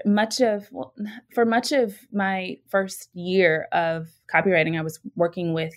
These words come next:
the graphic designer. Um, but then I, I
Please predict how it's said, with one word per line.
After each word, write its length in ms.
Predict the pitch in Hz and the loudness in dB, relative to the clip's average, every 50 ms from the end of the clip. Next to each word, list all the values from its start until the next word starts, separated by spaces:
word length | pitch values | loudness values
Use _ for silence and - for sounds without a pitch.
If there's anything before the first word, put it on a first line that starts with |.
| _ | _
the 140 | - 170 165 | 0 0 2
graphic 340 | 160 156 151 151 - 170 165 | 2 2 0 -2 -6 -10 -10
designer. 600 | 165 160 151 - 156 151 151 156 160 180 214 214 - - - - - - - _ - | -10 -6 -2 0 2 2 2 2 0 -2 -4 -6 -10 -18 -20 -18 -20 -20 -8 _ 0
Um, 260 | 202 196 190 185 185 | 2 2 2 2 2
but 140 | 185 190 180 | 0 0 2
then 180 | 202 202 208 | 2 2 4
I, 440 | 220 226 220 214 208 196 196 - - _ - | 4 4 2 2 2 -2 -6 -10 -12 _ -2
I 460 | 180 185 185 180 180 175 175 - | 0 2 4 2 2 0 -4 -8